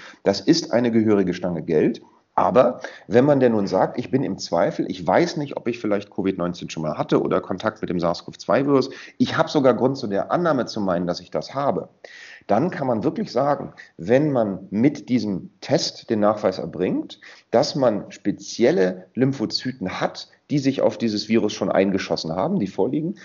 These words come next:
dann kann man sagen, nach dem Test, wenn der Test positiv verläuft, eine bessere Wahrscheinlichkeit, in Zukunft immun zu sein, die gibt es nach heutigem Wissen der Wissenschaften sicher nicht. Das heißt, wenn ich mit diesem Testergebnis dann komme und sage, "Jawohl, meine spezifischen T-Zellen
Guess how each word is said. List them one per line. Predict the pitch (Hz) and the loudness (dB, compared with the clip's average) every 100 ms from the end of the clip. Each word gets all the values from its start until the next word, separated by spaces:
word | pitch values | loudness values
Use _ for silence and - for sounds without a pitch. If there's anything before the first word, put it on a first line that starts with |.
| - - | -8 0
dann | - | 0
kann | - - 165 | 0 -2 0
man | 180 160 | 2 0
sagen, | 104 95 123 202 208 | 2 2 2 0 0
nach | 123 | -2
dem | - 95 | -2 -4
Test, | 127 - - | 0 -2 -2
wenn | 107 92 | -4 -4
der | - | -6
Test | 92 - | -8 -4
positiv | 104 92 90 | -4 -4 -4
verläuft, | 82 78 - 196 - - - | 0 2 2 0 -4 -20 -2
eine | 104 101 85 - - _ | 2 4 2 -4 -20 _
bessere | - - 202 143 95 - - _ | 2 4 -2 0 0 0 -12 _
Wahrscheinlichkeit, | 95 92 - 95 92 82 - - - - | 0 0 0 -2 -2 -6 -12 -10 -10 -10
in | - 92 | -8 -8
Zukunft | - - - 160 - | -6 -4 -4 -4 -2
immun | 127 131 | 0 0
zu | 127 107 | 0 -2
sein, | 85 78 | -2 -4
die | 78 85 | -4 -6
gibt | - 151 - 151 | 4 2 4 -4
es | - - | -4 -2
nach | 90 - | -2 4
heutigem | 117 127 131 127 123 - - - | 2 4 0 -2 -2 -14 -18 0
Wissen | 117 117 113 110 - - | 0 2 -4 -6 -6 6
der | 98 85 | 8 8
Wissenschaften | 95 104 95 92 - 95 | 4 -4 -2 -4 -2 -8
sicher | 80 127 135 | -2 0 2
nicht. | 110 107 - - _ - _ | 2 0 -2 -14 _ -20 _
Das | 95 110 | -2 0
heißt, | 131 123 | 0 0
wenn | 120 | -2
ich | 113 | 0
mit | 113 104 | -2 -2
diesem | 95 92 | -4 0
Testergebnis | 135 139 151 151 165 156 | 0 0 -2 -2 -4 -4
dann | 139 135 | -4 0
komme | 139 139 | 0 2
und | 123 | 2
sage, | - 113 107 | 4 4 6
"Jawohl, | 90 85 151 | 6 6 4
meine | 220 113 110 | 4 2 2
spezifischen | - 104 127 113 - 95 | -4 -4 -4 -4 -6 0
T-Zellen | 139 139 160 175 | 0 2 0 0